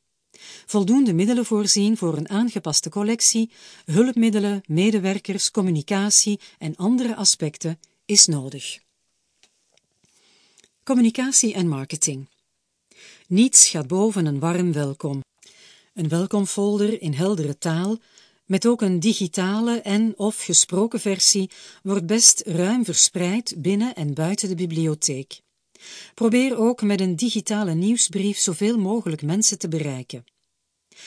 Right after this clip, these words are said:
Zoals eerder vermeld, zijn een toegankelijke website en een toegankelijke catalogus basisvoorwaarden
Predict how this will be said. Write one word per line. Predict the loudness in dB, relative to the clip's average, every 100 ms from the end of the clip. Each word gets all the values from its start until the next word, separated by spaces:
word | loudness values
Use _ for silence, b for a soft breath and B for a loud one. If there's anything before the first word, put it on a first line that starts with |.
| B B
Zoals | -2 0 2
eerder | 2 2 0
vermeld, | -2 -2 0 0 -4 B B -4
zijn | 0 2
een | 0 0
toegankelijke | -2 -2 -2 -2 -4 -4
website | -6 0 2 2 -2 -6 -4
en | -2
een | -2
toegankelijke | -2 -4 -2 -4 -4 -4
catalogus | -6 -8 -6 -4 -2 -2 0 0 B B
basisvoorwaarden | -4 -2 2 2 0 0 -2 -2 -2 -2 -4